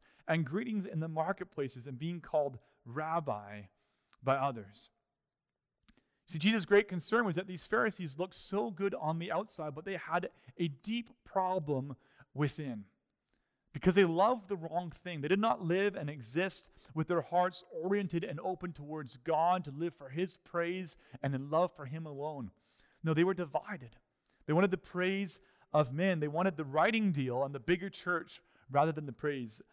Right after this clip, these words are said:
of God. And then later in chapter twenty-three, verses twenty-three to twenty-eight, Jesus speaks directly to them. And we see his concern for them that they fail to produce good fruit and have a deep hypocrisy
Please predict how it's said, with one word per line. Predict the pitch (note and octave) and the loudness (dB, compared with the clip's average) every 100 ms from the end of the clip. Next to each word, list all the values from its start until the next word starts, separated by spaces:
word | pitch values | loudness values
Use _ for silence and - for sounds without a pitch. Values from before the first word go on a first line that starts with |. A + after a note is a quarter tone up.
| _ - | _ -8
of | A#2 | -8
God. | B2 A#2+ G2+ G#2 - _ _ _ _ _ _ _ _ _ _ _ _ _ _ | -4 -4 -6 -14 -20 _ _ _ _ _ _ _ _ _ _ _ _ _ _
And | C#3+ | 2
then | D3 E3+ | 2 6
later | G3 A3+ | 4 6
in | G#3 D#3 D#3 C#3+ _ _ | 4 2 -4 -8 _ _
chapter | - E3+ | -2 -2
twenty-three, | - F#3 F#3+ G3 | -2 -6 -4 -6
verses | F3 D#3+ D#3+ | -6 -6 -8
twenty-three | E3+ E3 F3 | -8 -6 -8
to | E3 | -10
twenty-eight, | - D#3+ D3 F3+ | -8 -6 -6 -6
Jesus | C#3 D#3+ F3+ - _ | -6 -2 -2 -4 _
speaks | - - F#3+ - | -10 -4 -4 4
directly | E3+ D3+ E3+ E3+ | 4 4 2 -2
to | E3 - A3 | -6 -4 -6
them. | C#3+ G2+ G2 _ _ _ _ _ _ - | -6 -10 -12 _ _ _ _ _ _ -4
And | E3 | 0
we | E3 | 0
see | - A3+ A#3 E3+ G3 _ _ - | 0 -2 0 -2 -6 _ _ 4
his | E3+ - | 4 6
concern | A3 - C4 C4+ | 0 4 4 4
for | |
them | F#3+ | -2
that | D#3 | -2
they | F3 E3+ | -2 -6
fail | - C3+ C3+ G3 | 0 0 0 -4
to | E3 | -6
produce | E3 C#3 D3 - | -4 -2 -4 -2
good | E3 D3 | -2 -2
fruit | - G#3 F#3 | -2 -4 -4
and | C3 | -6
have | D3 C#3+ | -6 -6
a | |
deep | B2 D3+ G#3 C3 | -8 -10 -10 -10
hypocrisy | D3+ - D#3+ - C3 - G2+ A2+ | -6 0 0 -2 -10 -10 -10 -10